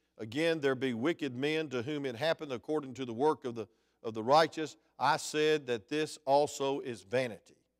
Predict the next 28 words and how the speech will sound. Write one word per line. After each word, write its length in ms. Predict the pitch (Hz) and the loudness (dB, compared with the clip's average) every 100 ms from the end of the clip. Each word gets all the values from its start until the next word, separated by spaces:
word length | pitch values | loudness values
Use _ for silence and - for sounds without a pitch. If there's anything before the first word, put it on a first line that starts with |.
| _ _ _ _ | _ _ _ _
In 60 | 123 | 0
other 200 | 175 165 | 2 4
words, 480 | 160 175 170 151 - _ | 4 4 4 2 -6 _
it's, 320 | 170 185 - - _ _ _ | -2 -2 -4 -16 _ _ _
it's 180 | 160 - | -10 -2
empty. 460 | 170 160 - 104 - _ _ _ _ _ _ _ _ _ _ - | 0 0 -4 -18 -20 _ _ _ _ _ _ _ _ _ _ -10
And 100 | 107 | 0
folks, 260 | 190 170 | 2 2
look 180 | 208 208 | 0 2
at 100 | 180 | 2
verse 240 | 175 160 | 2 2
fifteen 420 | - 165 - 139 120 | 2 0 0 -2 0
now. 140 | 120 | 0
This 240 | 156 214 | 0 -2
is 120 | 135 117 | -4 -8
exciting. 440 | 113 120 110 101 | -4 0 0 -2
It 260 | _ _ - | _ _ -6
says, 160 | 139 | -4
"Then 240 | 120 196 226 | 2 4 6
I 140 | 202 | 4
commanded 580 | - 156 170 196 170 147 | 2 0 2 2 0 -2
mirth 400 | 156 165 170 165 - _ _ _ - | 4 6 6 0 -10 _ _ _ -20
because 380 | - 160 156 135 | 2 6 6 6
a 80 | 131 | 2
man, 340 | 156 165 160 127 | 4 4 2 -2
uh, 20 | |
commended 460 | - 156 175 143 | -2 0 0 0
mirth 340 | 135 156 147 | 2 4 4